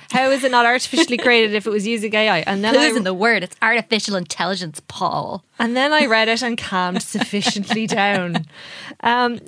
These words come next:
Speaker 1: because what's interesting about this one is we don't know much about the song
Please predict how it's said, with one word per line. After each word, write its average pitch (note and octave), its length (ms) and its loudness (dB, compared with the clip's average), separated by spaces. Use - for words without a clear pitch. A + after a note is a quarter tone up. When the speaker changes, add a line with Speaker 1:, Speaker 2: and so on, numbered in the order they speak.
Speaker 1:
because B3+ 360 2
what's B3 160 0
interesting A#3 720 -2
about E3 440 0
this G3+ 200 0
one D#3+ 240 -4
is E3+ 520 -4
we A3+ 180 -4
don't A#3 220 4
know A#3+ 120 2
much A3+ 160 -2
about F#3+ 200 2
the F#3 60 -6
song D#3+ 560 0